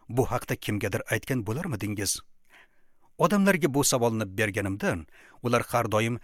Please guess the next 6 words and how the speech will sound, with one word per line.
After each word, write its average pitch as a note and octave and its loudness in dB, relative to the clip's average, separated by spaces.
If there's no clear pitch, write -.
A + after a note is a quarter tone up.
bu G2+ -2
xabarni A#2 0
atrofdagilar E3+ -2
bilan B2+ -2
baham A2+ 0
ko'rishlarini G#2 -2